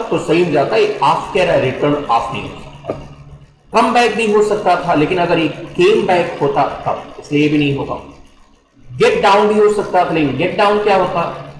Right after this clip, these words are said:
गॉट डाउन होता था। एक ही है आपका पास्ट में ये टर्न अप, जो सही आपका, मैंने अभी कुछ देर पहले कहा था, turn up means उपस्थित हो जाना, यानी his friend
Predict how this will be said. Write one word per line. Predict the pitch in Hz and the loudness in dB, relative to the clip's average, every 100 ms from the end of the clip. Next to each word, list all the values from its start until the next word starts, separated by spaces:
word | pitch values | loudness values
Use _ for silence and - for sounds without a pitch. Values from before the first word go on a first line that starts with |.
| - | -2
गॉट | 160 165 160 | 0 2 2
डाउन | 147 143 139 | 2 2 2
होता | 131 135 - | -2 -2 -2
था। | - - - - | -4 -8 -12 -6
एक | 156 - | -6 -4
ही | 233 | -2
है | 196 | 2
आपका | 156 - 147 | 2 0 -2
पास्ट | 131 123 - 160 | 0 0 -2 -6
में | - - 120 | -8 -10 -6
ये | 143 - - - - | -6 -6 -12 -16 -4
टर्न | 170 160 | 0 2
अप, | 147 - 131 135 | 0 -2 -4 -4
जो | |
सही | - - 143 131 | -4 -2 0 2
आपका, | 113 - - | 0 -2 -6
मैंने | 139 135 | -4 -2
अभी | 143 | -2
कुछ | 147 139 | -4 -2
देर | 139 | -2
पहले | 139 - | 2 0
कहा | 123 143 | 0 -4
था, | 139 135 - - - - | -4 -8 -10 -16 -20 -2
turn | 208 196 | 0 2
up | 175 180 | 0 -2
means | 170 - - | -4 -6 -6
उपस्थित | 147 143 - 139 160 - | -2 -2 -2 -4 -6 -4
हो | 120 131 | -6 -4
जाना, | 110 139 - - - - 123 | -4 -4 -6 -6 -8 -8 -2
यानी | 139 139 127 - - - 147 | 2 2 0 -4 -10 -6 -4
his | 139 - | -4 -2
friend | 160 | -2